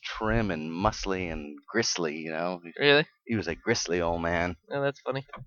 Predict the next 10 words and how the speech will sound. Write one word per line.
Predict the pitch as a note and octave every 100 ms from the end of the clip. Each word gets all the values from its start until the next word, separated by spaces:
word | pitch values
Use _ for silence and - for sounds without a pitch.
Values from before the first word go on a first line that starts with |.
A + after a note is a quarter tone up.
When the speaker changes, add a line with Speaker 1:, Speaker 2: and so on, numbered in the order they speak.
| -
Speaker 1:
And, | G#2 G2 G2 F2 G2
uh, | F#2 F2+ F2 E2+ D#2+ E2 D#2+ - - -
and | A2 A2
his | -
brother | - C#3+ E3
was | B2 G#2 G#2 - - -
slim | - - A#2 G#2+
as | F#2
a | F#2+
rail. | F#2+ F#2 G2 G2